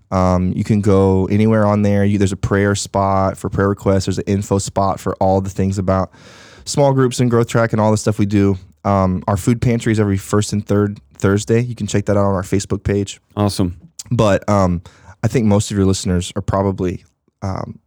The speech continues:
Speaker 1: gonna be at Westside this Sunday. So
Speaker 2: Do you guys do
Speaker 1: so
Speaker 2: a Facebook Live and all that stuff?
Speaker 1: We do. Yeah.
Speaker 2: Awesome.
Speaker 1: We typically stream our, our worship and our service at nine A M, and then we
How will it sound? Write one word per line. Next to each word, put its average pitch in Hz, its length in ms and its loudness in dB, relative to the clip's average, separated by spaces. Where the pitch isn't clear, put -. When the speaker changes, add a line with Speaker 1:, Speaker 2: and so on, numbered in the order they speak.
Speaker 1:
gonna 95 140 -2
be 104 120 -2
at - 60 -4
Westside - 500 -6
this - 140 -12
Sunday. 104 300 -6
So 98 240 -2
Speaker 2:
Do 143 100 2
you 139 200 4
guys 127 340 2
do 131 240 4
Speaker 1:
so - 60 2
Speaker 2:
a 107 80 2
Facebook 113 440 -2
Live 113 400 0
and 113 80 2
all 107 120 2
that 104 180 2
stuff? - 240 2
Speaker 1:
We 180 80 4
do. 156 440 4
Yeah. 147 340 2
Speaker 2:
Awesome. 101 100 2
Speaker 1:
We 120 120 4
typically 139 540 0
stream 123 380 2
our, 110 260 2
our 101 140 2
worship 113 420 2
and 113 60 0
our 107 80 4
service 110 480 0
at 101 140 0
nine 104 260 2
A 107 140 2
M, 104 180 2
and 98 120 2
then 98 260 0
we 98 180 0